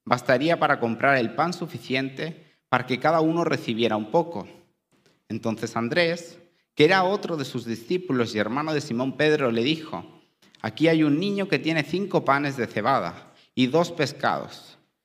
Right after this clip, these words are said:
¿Pero qué, pero qué es esto para tanta gente?" Jesús respondió, "Díganles a todos que se sienten."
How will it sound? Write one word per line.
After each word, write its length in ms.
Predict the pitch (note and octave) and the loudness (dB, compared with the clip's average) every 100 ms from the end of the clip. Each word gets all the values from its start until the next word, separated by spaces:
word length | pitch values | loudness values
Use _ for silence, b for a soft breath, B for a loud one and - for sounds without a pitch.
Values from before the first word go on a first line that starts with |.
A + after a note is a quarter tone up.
| _ _ | _ _
¿Pero 240 | - A#2+ B2 | 2 4 4
qué, 360 | B2 B2 B2 - | 2 0 0 2
pero 260 | B2+ C3+ | 4 4
qué 140 | G#3+ A3+ | 4 2
es 160 | - | 0
esto 320 | D3 C3+ - | -4 -4 -6
para 240 | G#2 G#2+ G#2 | -2 -2 -2
tanta 300 | A2+ G#2+ G2 | -2 -4 -8
gente?" 720 | - G2+ G2 B2 E3+ - - _ _ _ _ _ _ _ _ - | -6 -8 -6 -6 -6 -10 -20 _ _ _ _ _ _ _ _ -12
Jesús 360 | - G#2+ B2 | -8 -4 -4
respondió, 560 | A2 G#2 A2+ A#2+ D#3 C3+ - B B B _ | -4 -6 -4 0 0 -2 -6 B B B _
"Díganles 500 | C3+ G3+ A#3 G3 E3+ | 0 0 0 -2 -4
a 120 | C3 - | -4 -2
todos 280 | C3+ C#3+ | -2 -2
que 120 | C#3 A2 | -6 -8
se 140 | G2 | -10
sienten." 720 | - D#3 C#3 D2+ D#2 - - | -6 -4 -4 -8 -14 -18 -20